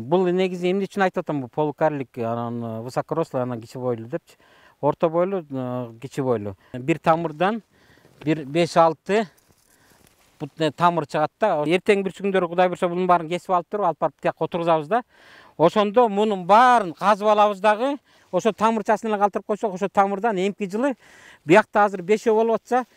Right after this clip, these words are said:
эмки жылы оно чыгат. Онду анан кайра ушинтип картошкадай эрте жаздан баштап кеч күзгө чейин үч жолу түптөсөк, үч жолу түптөп турабыз. Мисалы үчүн, э,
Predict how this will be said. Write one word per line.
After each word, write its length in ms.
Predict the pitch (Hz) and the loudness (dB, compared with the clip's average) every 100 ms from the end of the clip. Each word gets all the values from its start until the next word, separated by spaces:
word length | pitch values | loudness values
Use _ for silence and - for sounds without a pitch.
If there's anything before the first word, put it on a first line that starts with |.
| _ 156 | _ 0
эмки 300 | 196 190 202 | 0 0 -4
жылы 200 | 208 196 | -2 2
оно 320 | 175 226 214 | 2 2 0
чыгат. 300 | - 139 104 _ _ _ _ _ _ _ - | -2 -6 -6 _ _ _ _ _ _ _ 2
Онду 380 | 185 214 226 | 4 4 4
анан 240 | 240 220 190 | 2 2 -2
кайра 260 | 190 226 | 2 2
ушинтип 320 | 208 - 190 - | 2 -6 -12 -4
картошкадай 680 | 202 214 - 208 214 208 - _ _ _ | -2 -2 -4 -2 0 0 -2 _ _ _
эрте 320 | 139 190 214 | 0 2 2
жаздан 360 | 196 196 196 196 | 0 0 0 0
баштап 320 | 190 196 170 | 0 0 0
кеч 220 | 196 - | -2 -2
күзгө 180 | 185 185 | -6 -6
чейин 300 | - 180 156 | -2 -2 -2
үч 140 | 190 - | -6 -2
жолу 220 | 196 170 - | -2 -2 -6
түптөсөк, 420 | 175 185 - 262 - _ _ _ _ _ _ | -6 -6 0 0 0 _ _ _ _ _ _
үч 160 | 190 185 | -4 0
жолу 220 | 202 165 | 2 2
түптөп 320 | - - 180 - | -2 -4 -4 2
турабыз. 240 | 220 220 | 2 2
Мисалы 300 | 180 - 170 | -4 -4 -4
үчүн, 220 | 190 185 - _ _ _ _ - | -2 -8 -10 _ _ _ _ -10
э, 200 | 117 | -6